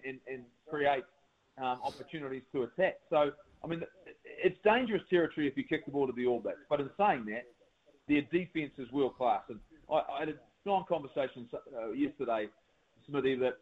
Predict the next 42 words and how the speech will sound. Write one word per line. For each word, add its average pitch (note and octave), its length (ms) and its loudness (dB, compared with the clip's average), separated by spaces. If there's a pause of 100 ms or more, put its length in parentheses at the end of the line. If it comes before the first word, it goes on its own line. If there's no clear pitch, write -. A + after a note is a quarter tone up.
(260)
this G#3 120 2 (200)
Irish D3+ 300 4 (120)
team D3 300 -4
is D#3 180 -2
not F#3+ 240 -2
full F#3 140 2
of D3 60 -2 (120)
superstar D3+ 460 0
players, B2 360 0 (440)
but C#3+ 100 -2
what D#3 180 2
they C3+ 140 0
are C#3 280 0
is B2+ 120 -6
incredibly D3+ 760 -2
well C3 320 -2
disciplined C#3 460 -8
and, B2 180 -8
and, B2 180 -6 (220)
and B2+ 80 -4
organised. B2 540 -2 (500)
They've B2+ 140 0
got C3+ 100 4
a B2 60 0
great C#3+ 340 4
defensive C#3+ 420 -8 (100)
system C#3+ 380 -6
if D#3+ 180 2
they're C3 120 2
disciplined, C#3+ 600 -6 (420)
and D3 460 2 (260)
on C3+ 200 4
attack - 460 0
they C3+ 80 -2
are B2+ 320 2
very, C#3+ 240 2
very A#2+ 240 0
accurate B2+ 380 -4
and A2 160 -14
patient, E3 340 -2 (460)
uh, A#2+ 200 -2
and C#3+ 140 -4